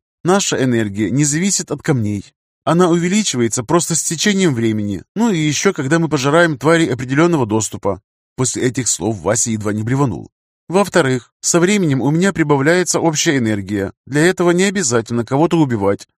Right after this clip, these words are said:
но и навыки у нас не привязываются к рангу доступа, хотя зависимы от осколков. Короче, я могу даже сейчас впитать альфа-осколок и получу новый навык». «А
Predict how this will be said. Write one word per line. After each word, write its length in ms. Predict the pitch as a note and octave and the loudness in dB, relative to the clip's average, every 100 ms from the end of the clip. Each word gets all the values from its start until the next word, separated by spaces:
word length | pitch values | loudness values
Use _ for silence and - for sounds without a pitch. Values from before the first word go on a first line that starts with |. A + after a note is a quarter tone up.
| - | -4
но 140 | F#3+ | 2
и 80 | F#3+ | 2
навыки 400 | A#2 C3+ D3 D#3+ | 4 2 0 0
у 80 | D#3+ | 2
нас 260 | E3 D#3+ | 2 2
не 120 | F3+ G3 | 0 0
привязываются 680 | F3+ A2 A2+ G#2 A2 - | 0 0 0 0 -2 -2
к 80 | A#2 | -2
рангу 280 | D3+ F3 D3+ | 0 0 -2
доступа, 560 | G2 G#2 - F#2 G#2 F2 _ | -2 -4 -4 -6 -6 -6 _
хотя 300 | - D#3+ F#3+ | -6 -2 0
зависимы 560 | G3 F3 A#2 A2 A#2 A2+ | 0 0 0 -2 -2 -4
от 180 | - E3+ | -2 -2
осколков. 600 | D#3+ - G#2 G2 G2 - _ - | -2 -2 -2 -2 -6 -10 _ -4
Короче, 460 | E3+ C#3 G#2+ C2+ - _ - | 0 0 -2 -8 -14 _ -2
я 160 | F3 | 0
могу 180 | F#3 E3+ | 2 2
даже 240 | F3 E3+ E3 | 2 2 0
сейчас 460 | - D#3+ F#3+ F#3+ | -2 -2 -2 -2
впитать 540 | - - D#3 F#3 F#3 - | -4 -4 0 2 2 2
альфа-осколок 760 | D#3+ D3+ E3 - G#2 G2+ G2+ - | 0 0 -4 -2 -2 -2 -4 -6
и 80 | - | -4
получу 400 | D#3 E3 D#3+ G#3+ | 0 0 2 2
новый 300 | F3+ E3+ B2+ | 2 2 2
навык». 380 | A2 A2 - - _ _ _ _ | 2 0 -2 -12 _ _ _ _
«А 460 | - A#2+ A#2+ A2+ | 2 4 6 4